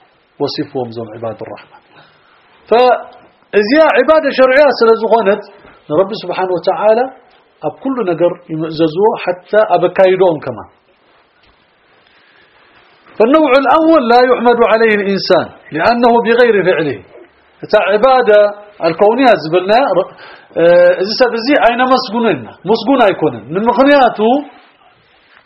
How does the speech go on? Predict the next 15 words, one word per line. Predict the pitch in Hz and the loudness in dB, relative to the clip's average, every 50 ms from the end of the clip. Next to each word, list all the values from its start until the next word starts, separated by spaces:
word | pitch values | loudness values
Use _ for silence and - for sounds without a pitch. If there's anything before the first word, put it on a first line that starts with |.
| _ _ _ _ _ _ _ - | _ _ _ _ _ _ _ -10
سجديد | 170 170 202 202 196 175 185 220 226 208 208 170 | -6 -4 -4 -4 -4 -6 -8 -10 -10 -10 -10 -12
يشاع | - - 170 143 127 135 139 135 - - - 135 156 | -6 -4 -2 -2 -2 -2 -4 -4 -6 -10 -6 -2 -2
عبد | 165 - 135 123 123 | -2 -2 -4 -8 -8
من | 127 123 | -6 -6
رب | 123 123 123 - - | -6 -8 -10 -18 -20
سبحانه | 123 - 131 127 127 120 | -16 -14 -14 -12 -12 -12
وتعالى، | 117 - 117 117 127 123 123 127 | -12 -12 -8 -6 -6 -6 -4 -6
آه، | 131 123 123 - _ - 139 156 - 160 147 143 139 135 131 131 127 123 120 | -8 -10 -16 -20 _ -16 -16 -14 -12 -8 -6 -4 -4 -4 -4 -4 -6 -4 0
بارع | 143 147 147 143 131 - | 2 2 2 2 0 -2
خوين | 139 131 127 127 - | -6 -10 -12 -12 -10
قريب | 135 135 131 127 123 110 117 | -8 -8 -8 -10 -12 -12 -12
زل | 117 110 113 113 - | -12 -12 -12 -12 -10
قيامة | 131 123 117 110 110 113 | -12 -12 -12 -14 -16 -18
معلتي. | 101 101 110 - _ _ _ _ _ _ _ _ _ _ _ _ _ _ _ _ _ _ _ _ _ _ _ _ _ _ 147 | -20 -20 -20 -20 _ _ _ _ _ _ _ _ _ _ _ _ _ _ _ _ _ _ _ _ _ _ _ _ _ _ -4
إذا | 156 208 | -4 -2